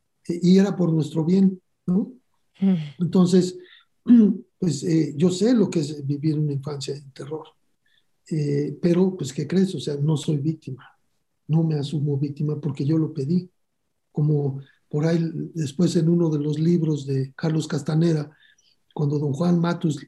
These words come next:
Speaker 1: le dice, es que cuando quiere seguir un individuo el camino de hombre o mujer de conocimiento, o sea, hacerse un guerrero o guerrera acechadora, eh, acechador y ensoñador y ensoñadora, entonces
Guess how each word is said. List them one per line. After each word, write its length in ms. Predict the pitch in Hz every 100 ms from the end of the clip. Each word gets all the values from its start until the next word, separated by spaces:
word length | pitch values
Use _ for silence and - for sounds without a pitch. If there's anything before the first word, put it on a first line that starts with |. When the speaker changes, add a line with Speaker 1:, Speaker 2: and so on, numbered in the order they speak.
| _
Speaker 1:
le 120 | 156
dice, 440 | 160 175 160 151 - - _ -
es 140 | 170
que 200 | - 180
cuando 380 | - 160 151 151
quiere 260 | - 185 180
seguir 400 | 180 160 190 190 190 _ _
un 180 | 185 180
individuo 640 | 170 170 160 160 180 151
el 80 | 143
camino 420 | 147 143 170 165
de 140 | 147 151
hombre 260 | 170 165 156
o 100 | 151
mujer 340 | 143 139 165
de 120 | 151 151
conocimiento, 840 | 143 143 - 160 180 139 185 190 _ _ _ -
o 80 | 143
sea, 320 | 170 160 160 -
hacerse 420 | 151 - 165 139
un 80 | 160
guerrero 400 | 156 151 170 165
o 60 | 139
guerrera 560 | 143 147 160 156 147 - - _ _
acechadora, 960 | 139 151 - 151 151 170 160 160 156 _ _ _ _ _ _
eh, 120 | 202 -
acechador 840 | 135 139 156 147 160 165 175 - -
y 340 | 147 143 143
ensoñador 540 | 151 135 143 147 160 151
y 60 |
ensoñadora, 580 | 156 165 160 175 160 175 - _ _ _ _ _
entonces 680 | 175 147 170 147 175 170